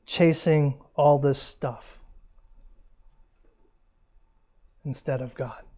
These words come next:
Now, I had talked to this man earlier about his salvation many years, uh, well,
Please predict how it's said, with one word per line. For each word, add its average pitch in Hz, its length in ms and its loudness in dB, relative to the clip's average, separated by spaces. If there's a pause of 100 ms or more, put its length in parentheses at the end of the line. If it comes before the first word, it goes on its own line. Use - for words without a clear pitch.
(2750)
Now, 135 100 -4
I 147 60 2
had 151 160 2
talked 160 280 4
to 147 80 0
this 135 220 -2
man 143 200 0
earlier 143 360 4
about 127 280 0
his 127 160 -4
salvation 135 840 -2 (580)
many 143 360 6
years, 143 500 2
uh, 143 480 -8
well, 147 340 4